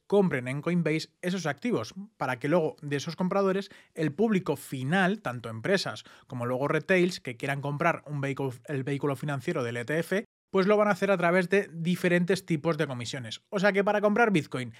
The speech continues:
van a tener que pagar diferentes tipos de comisiones para que finalmente puedan optar a invertir en esa posición. Todo esto se va a hacer muy rápido, al fin y al cabo, eh, habrá...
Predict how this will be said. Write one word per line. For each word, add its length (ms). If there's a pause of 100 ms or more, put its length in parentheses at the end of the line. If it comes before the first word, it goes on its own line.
(140)
van 240
a 100
tener 300
que 140
pagar 420
diferentes 580
tipos 240
de 100
comisiones 460
para 220
que 140
finalmente 560
puedan 420
optar 400 (300)
a 260
invertir 600
en 120
esa 320
posición. 420 (480)
Todo 140
esto 180
se 60
va 60
a 40
hacer 140
muy 140
rápido, 400
al 60
fin 120
y 40
al 80
cabo, 420
eh, 260
habrá... 520